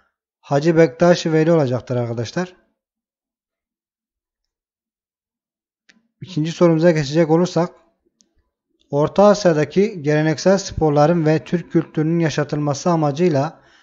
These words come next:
düzenlenen Dünya Göçebe Oyunlarına iki bin yirmi iki yılında aşağıdaki ülkelerden hangisi ev, ev sahipliği yapacaktır? A. Azerbaycan, B. Kırgızistan, C. Türkmenistan,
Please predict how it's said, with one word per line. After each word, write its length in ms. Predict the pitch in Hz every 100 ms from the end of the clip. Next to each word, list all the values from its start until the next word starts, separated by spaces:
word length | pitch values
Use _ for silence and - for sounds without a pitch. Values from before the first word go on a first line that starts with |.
| _ _
düzenlenen 720 | 131 151 151 151 156 185 175
Dünya 300 | 151 151 170
Göçebe 420 | 160 151 147 147
Oyunlarına 680 | 175 175 156 143 135 147 180 - - _ _ -
iki 240 | 127 175
bin 120 | 190
yirmi 300 | 160 147 151
iki 180 | 135 -
yılında 500 | 180 156 147 170 190
aşağıdaki 460 | - - 147 139 170
ülkelerden 480 | 165 156 151 160
hangisi 540 | 170 175 139 - 175 - _ _ _
ev, 120 | 156 165 - -
ev 160 | 156
sahipliği 460 | 165 - 147 135 147
yapacaktır? 680 | 160 131 127 135 - - - _ _ _ _ _ _ -
A. 260 | 160 175
Azerbaycan, 760 | 160 156 156 165 175 147 139 156 _ _ _ _
B. 220 | 131 165
Kırgızistan, 760 | - 147 147 160 180 151 143 165 - 127
C. 240 | 143 170
Türkmenistan, 840 | 170 165 165 151 170 - 139 156